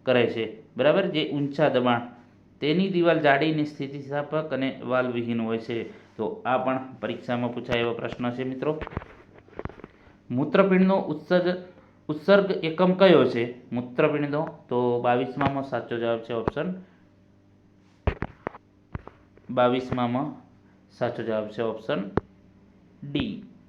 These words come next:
મૂત્રપિંડ નલિકા. આ પણ પરીક્ષામાં પૂછાય એવો પ્રશ્ન છે.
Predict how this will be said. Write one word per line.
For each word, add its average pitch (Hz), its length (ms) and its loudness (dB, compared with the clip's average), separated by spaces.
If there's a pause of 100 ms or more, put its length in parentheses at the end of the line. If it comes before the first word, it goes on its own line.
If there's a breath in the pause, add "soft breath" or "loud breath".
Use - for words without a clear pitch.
(120)
મૂત્રપિંડ 135 640 0
નલિકા. 120 560 0
આ 135 100 2
પણ 143 220 -4
પરીક્ષામાં 123 560 -4
પૂછાય 123 260 -2
એવો 120 120 4
પ્રશ્ન 131 400 -6
છે. 170 200 -4